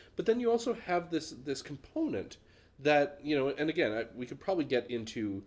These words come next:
two months of talking about this, but you've got this component where you've got an oil industry where the price was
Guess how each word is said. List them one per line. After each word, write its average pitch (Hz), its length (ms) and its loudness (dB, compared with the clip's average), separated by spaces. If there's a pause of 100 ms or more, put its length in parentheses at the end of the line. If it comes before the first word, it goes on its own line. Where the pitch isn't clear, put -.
(280)
two - 160 -8
months 127 480 0
of 107 120 -2
talking 160 380 -4
about 104 200 0
this, 95 160 -4
but - 220 -2
you've 139 160 -8
got 220 180 -2
this 208 120 -6
component 156 500 0
where 113 320 2 (220)
you've 127 180 0
got 175 160 2
an 110 180 -6
oil 151 300 0
industry 110 720 -6 (600)
where 131 540 4 (960)
the 190 80 -2
price - 600 -2
was 117 580 4